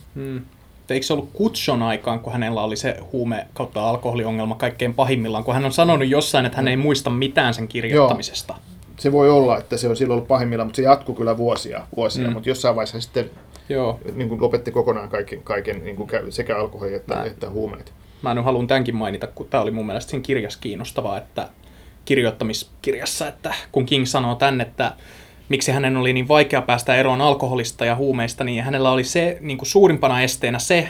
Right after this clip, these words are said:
Speaker 1: että kun hänen piti vakuuttaa itselleen, että hän voi olla hyvä kirjailija, vaikka hänellä ei olisi addiktiota.
Speaker 2: Joo.
Speaker 1: Koska niin monella historiallisella esimerkillä tuossa ammattikunnassa on näitä ongelmia ollut.
Speaker 2: Joo.
Speaker 1: Hmm.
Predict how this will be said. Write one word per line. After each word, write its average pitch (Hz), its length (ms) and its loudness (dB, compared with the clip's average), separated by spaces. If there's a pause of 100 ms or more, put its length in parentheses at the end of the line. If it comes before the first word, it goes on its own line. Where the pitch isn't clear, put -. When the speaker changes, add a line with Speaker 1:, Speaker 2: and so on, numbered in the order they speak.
(120)
Speaker 1:
että - 200 -4
kun 135 180 0
hänen 139 180 2
piti 135 220 -2
vakuuttaa 143 520 4
itselleen, 120 460 0
että 117 140 -4
hän 135 100 0
voi 131 120 4
olla 127 120 2
hyvä 151 220 4
kirjailija, 110 640 0
vaikka 113 240 0
hänellä 117 300 2
ei 123 120 4
olisi 110 240 -2
addiktiota. - 640 -4 (200)
Speaker 2:
Joo. 123 220 -4
Speaker 1:
Koska 139 220 2
niin 170 180 6
monella 139 340 6
historiallisella 127 800 2
esimerkillä 123 720 2 (180)
tuossa 127 320 2
ammattikunnassa 127 720 0
on 160 280 6
näitä 117 300 4
ongelmia 107 540 -2
ollut. 104 320 0
Speaker 2:
Joo. 127 260 4 (880)
Speaker 1:
Hmm. 117 160 0